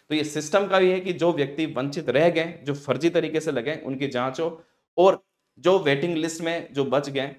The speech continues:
उनको यहाँ पर ज्वाइनिंग मिलनी चाहिए, उनको न्याय मिलना चाहिए। मैं इसकी बात के पूरे पक्ष में हूँ। भर्ती रद्द होना,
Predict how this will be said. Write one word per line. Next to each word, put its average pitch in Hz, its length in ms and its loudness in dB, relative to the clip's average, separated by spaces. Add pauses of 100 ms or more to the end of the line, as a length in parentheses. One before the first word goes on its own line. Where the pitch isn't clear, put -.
(160)
उनको 170 260 2
यहाँ 147 220 0
पर - 440 -2
ज्वाइनिंग 135 340 0
मिलनी 131 220 0
चाहिए, 151 340 -4
उनको 165 200 0
न्याय 139 260 4
मिलना 135 280 -2
चाहिए। 131 220 -10
मैं 143 120 -2
इसकी 139 160 -6
बात 120 220 2
के 135 60 -4
पूरे 139 240 -4
पक्ष 139 240 -6
में 135 60 -6
हूँ। 143 140 -12 (340)
भर्ती 147 260 -2
रद्द 160 180 2
होना, 147 280 -4